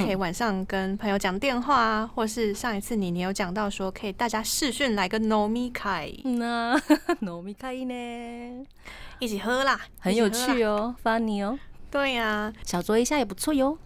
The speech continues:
Speaker 1: <laughs> 小酌怡情。
Speaker 2: 嗯，对。
Speaker 1: <laughs> 我们之前呢，很久以前，呃，台日有录了一个杂志切页一小时的影片。
Speaker 2: <laughs> 对，对，对，跟宣。
Speaker 1: 欢迎大家，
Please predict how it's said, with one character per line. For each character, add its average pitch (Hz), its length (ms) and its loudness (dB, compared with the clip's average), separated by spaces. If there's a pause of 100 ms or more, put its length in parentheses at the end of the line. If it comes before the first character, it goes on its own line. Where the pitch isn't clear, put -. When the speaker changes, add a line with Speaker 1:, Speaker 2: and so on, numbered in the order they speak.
(220)
Speaker 1:
<laughs> - 320 -2
小 196 260 2
酌 208 240 2
怡 220 200 -2
情。 190 340 -2 (180)
Speaker 2:
嗯， 202 300 6 (180)
对。 196 340 0
Speaker 1:
<laughs> - 100 -16
我 240 100 0
们 240 160 2
之 311 160 -2
前 262 260 -2
呢， 196 220 0
很 247 140 0
久 370 120 6
以 294 60 4
前， 190 300 -4 (260)
呃， 190 200 -2
台 202 200 2
日 226 500 0
有 180 340 -4 (240)
录 269 200 2
了 185 120 2
一 180 60 2
个 190 220 0 (320)
杂 190 240 0
志 220 300 2
切 247 260 0
页 262 180 2
一 262 160 0
小 175 300 0
时 - 300 0
的 165 100 -2 (140)
影 143 120 -8
片。 - 380 0
Speaker 2:
<laughs> - 100 -10
对， 262 120 0 (100)
对， - 0 -
对， 214 300 -4
跟 262 180 4
宣。 240 360 4
Speaker 1:
欢 320 140 6
迎 269 160 -2
大 302 140 -2
家， - 140 -10